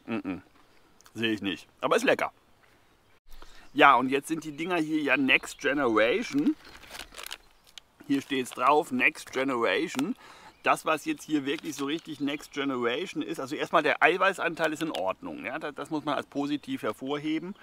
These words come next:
ähm, wenn ich nicht schon in, als Voice-Over-Ben getan habe,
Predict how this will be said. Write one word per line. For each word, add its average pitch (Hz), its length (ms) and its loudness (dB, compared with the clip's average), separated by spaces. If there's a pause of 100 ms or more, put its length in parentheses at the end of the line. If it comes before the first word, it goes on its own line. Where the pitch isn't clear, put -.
(360)
ähm, 139 600 0 (120)
wenn 143 180 -4
ich 131 60 -6
nicht 131 180 -8
schon 135 200 -4
in, 113 200 -4
als - 220 -6
Voice-Over-Ben 117 760 -2
getan 123 460 -4
habe, 98 400 -4